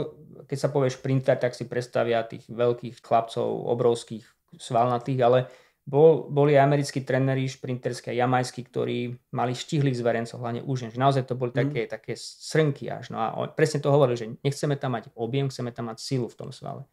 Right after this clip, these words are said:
Speaker 2: Mhm.
Speaker 1: Čiže dá sa to robiť, toto je krásne na silovom tréningu, že sú rôzne formy silového tréningu.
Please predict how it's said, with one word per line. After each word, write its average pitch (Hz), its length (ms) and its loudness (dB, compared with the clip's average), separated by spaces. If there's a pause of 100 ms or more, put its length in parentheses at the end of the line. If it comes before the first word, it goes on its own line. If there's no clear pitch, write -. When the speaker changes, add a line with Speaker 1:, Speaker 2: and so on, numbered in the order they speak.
(100)
Speaker 2:
Mhm. 147 460 -4 (100)
Speaker 1:
Čiže - 180 -8
dá 143 120 10
sa 170 140 2
to - 140 0
robiť, 135 340 2
toto 185 220 0
je 156 80 6
krásne 139 400 2
na 127 80 -4
silovom 131 320 -2
tréningu, 120 400 -2
že 117 160 -8
sú - 160 -10
rôzne 135 340 4
formy 107 320 -8
silového - 460 -10
tréningu. - 320 -16